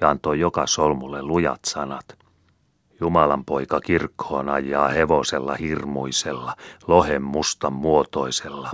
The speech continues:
mavon hauvin karvaisella. Jumalan pojan äiti, neittyt Maaria, tule tänne, täällä tarvitaan. Sio silkkirihmallas, paranna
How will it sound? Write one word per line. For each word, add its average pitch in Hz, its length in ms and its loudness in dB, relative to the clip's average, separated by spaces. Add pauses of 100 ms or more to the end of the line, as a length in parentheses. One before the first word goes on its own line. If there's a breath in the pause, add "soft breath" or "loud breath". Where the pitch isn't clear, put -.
(100)
mavon 78 440 4
hauvin 69 640 0
karvaisella. 69 1040 -2 (640 loud breath)
Jumalan 82 420 6
pojan 78 300 2
äiti, 80 500 2 (220 soft breath)
neittyt 85 540 0
Maaria, 80 640 4
tule 85 240 2 (140)
tänne, 78 380 2 (100)
täällä 82 340 4
tarvitaan. 76 840 -2 (460 loud breath)
Sio 90 280 4
silkkirihmallas, 73 1300 -4
paranna 76 400 2